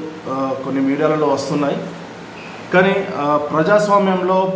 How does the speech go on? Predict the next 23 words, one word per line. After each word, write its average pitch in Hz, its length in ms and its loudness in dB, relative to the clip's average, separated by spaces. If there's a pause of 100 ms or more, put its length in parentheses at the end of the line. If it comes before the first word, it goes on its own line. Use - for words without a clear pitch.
ప్రజల 170 280 0
ద్వారా 170 500 2
ఎన్నుకోబడ్డ 156 520 0
నేతలను 151 720 -2 (460)
బలవంతంగా 185 760 2
వేరే 170 400 2
పార్టీలోకి 165 460 0
మార్-, 151 400 0 (380)
మార్చుకొని 151 640 -2
కొనడం 160 460 2
అనేది 151 280 0
దుస్-, - 880 -8
అది 147 120 -4
ప్రజల 147 540 0
యొక్క 175 240 2
మనోభావాలను 156 680 4
దెబ్బతీసినట్టే. 151 800 -4 (880)
ప్రజల 156 300 6
వ్యక్తికి, 196 600 2
ఆ 190 80 2
పార్టీకి 170 560 2
ఓట్లు 170 340 0
వేసినప్పుడు 170 800 -2